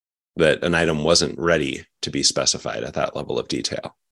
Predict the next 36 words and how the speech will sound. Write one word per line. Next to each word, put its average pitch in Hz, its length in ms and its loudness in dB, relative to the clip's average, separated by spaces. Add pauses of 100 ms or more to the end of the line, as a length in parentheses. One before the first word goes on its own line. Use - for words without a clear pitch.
(1900)
Likewise, 95 560 4
when 98 300 6
an 92 80 6
item 92 220 6
has 87 180 4
details 90 420 6
that 85 100 4
get 82 180 2
changed 87 360 0
in 90 100 6
a 87 40 4
future 95 320 6
refinement 98 460 6
session 98 340 6
and 85 100 4
then 80 100 4
changed 90 300 4
again 87 280 6
in 90 100 8
the 90 80 6
next 90 220 4
session, 98 400 6
so - 100 6
you're 80 160 6
touching 85 380 2
the 73 80 0
same 82 280 4
item 82 240 2
multiple 78 380 0
times 80 400 -2
at - 60 -2
the - 60 -2
same 73 260 2
level 78 240 2
of 73 80 0
granularity, 78 760 4